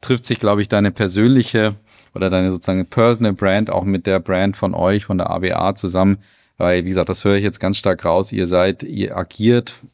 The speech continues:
wie ich ein paar Mal schon beschrieben habe, auch ungewöhnlicherweise manchmal für die Zunft, in der ihr un-, sozusagen unterwegs seid.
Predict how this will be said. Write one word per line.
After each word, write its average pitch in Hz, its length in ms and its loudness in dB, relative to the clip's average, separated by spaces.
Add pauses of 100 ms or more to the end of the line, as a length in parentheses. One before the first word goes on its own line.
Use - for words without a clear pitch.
(140)
wie 92 160 -4
ich - 260 -12
ein 104 140 -6
paar 98 160 -2
Mal 98 120 0
schon 98 140 -4
beschrieben 92 320 -2
habe, 90 140 0
auch 92 100 -2
ungewöhnlicherweise 98 1120 0
manchmal 117 380 -2
für 110 220 -6
die 107 200 0 (480)
Zunft, 123 420 0
in 110 120 2
der 107 160 4
ihr 107 100 0
un-, 107 120 0
sozusagen 101 340 -2
unterwegs 104 500 0
seid. 117 400 0